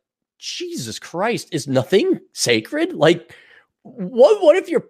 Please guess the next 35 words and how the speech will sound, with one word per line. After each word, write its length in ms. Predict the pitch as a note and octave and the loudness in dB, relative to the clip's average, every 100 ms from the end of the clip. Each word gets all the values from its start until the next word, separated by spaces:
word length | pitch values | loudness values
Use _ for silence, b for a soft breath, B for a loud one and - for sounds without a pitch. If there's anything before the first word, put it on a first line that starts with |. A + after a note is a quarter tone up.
| - | -8
your 220 | G3+ G3+ | -4 -4
partner, 460 | - - A#3 A#3+ F#3+ | -2 2 2 4 2
I 100 | F#3+ | 2
mean, 360 | G3 F#3 E3 - | 0 -2 -6 -14
decided, 500 | - E3+ F#3 F3+ F3 | -10 -2 2 2 0
"Well, 120 | F#3+ G3+ | 2 4
I 140 | G#3 | 6
wanna 260 | G#3+ G#3+ F#3+ | 4 2 0
become 440 | G3 F3+ F3+ D3+ | -2 -2 -2 -2
Jewish." 600 | A#2+ F3+ F#3 F#2 - - _ _ - | 0 4 4 0 -8 -14 _ _ -2
Nothing 180 | G3+ | 0
wrong 280 | D3 F3 F3 | 4 6 6
with 140 | D#3 - | 2 0
being 220 | D#3+ B2+ | -4 -6
Jewish, 420 | G#2 F#3 E3+ D3 | -2 0 0 -2
but 140 | D3+ D3 b b b | -4 -6 b b b
it's 120 | F3 | -6
like, 140 | G#3+ - | -6 -4
"Well, 180 | F#3 G3+ | 0 0
wait, 300 | G3 D4 G#3 | 0 -2 -2
we 80 | B3 | -4
kinda 260 | - G#4+ C4+ | -4 0 2
were 80 | A3 | 4
on 160 | D#3 | 2
this 140 | C3 - | 0 -4
path 440 | - E3 E3+ - | -4 0 0 -2
where 140 | B2 | -4
we 160 | A#2+ A2 | -4 -2
were 300 | G2+ G2 F2+ - _ _ | -4 -6 -8 -16 _ _
Christians 560 | F#3+ - F#3 D3 D3 | -6 -4 -4 -6 -6
or 60 | G2 | -6
not 180 | A#2 C3 | -4 -4
religious 400 | A#2+ A#2+ G#2 - | -4 -4 -6 -8
at 100 | G2 | -4
all, 540 | A2 D3+ C3+ C3 B2+ | 2 4 6 6 4